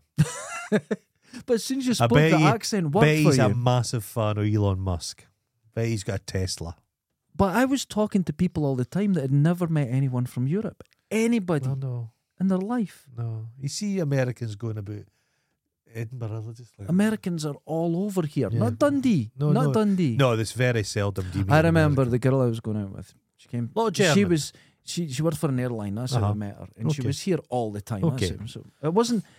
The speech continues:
Speaker 1: Y-, you saw her more than a girl that lived here. Do you know
Speaker 2: Oh,
Speaker 1: what I
Speaker 2: yeah,
Speaker 1: mean? 'Cause
Speaker 2: yeah,
Speaker 1: she was here
Speaker 2: yeah.
Speaker 1: that much.
Speaker 2: Yeah, yeah.
Speaker 1: Anyway, the point is, we went down to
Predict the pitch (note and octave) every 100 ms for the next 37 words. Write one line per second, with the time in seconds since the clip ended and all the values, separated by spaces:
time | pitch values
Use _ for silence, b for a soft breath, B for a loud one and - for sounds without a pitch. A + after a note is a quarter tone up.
0 | b b b F#3 - F3 F#3 - F#3+ A3
1 | G#3 C#3+ - _ G#2 B2+ D#3 D#3+ B2 A2
2 | _ _ - B2+ B2+ C3+ B2+ F#2 C3+ D3+
3 | C3+ - E3+ F#3+ F3+ G3 E3+ C3+ C3 C#3
4 | E3 D3+ D3 D#3 E3+ A#2+ F#2+ F#3 E3 B2+
5 | G2+ A2 F3 F3+ D3+ A2 D2 - b b
6 | b b b b b _ _ _ _ _
7 | _ C#3+ E3+ G#3 F3+ F#3 F3+ E3 D3+ -
8 | D#3+ D3+ C#3+ C3+ C3+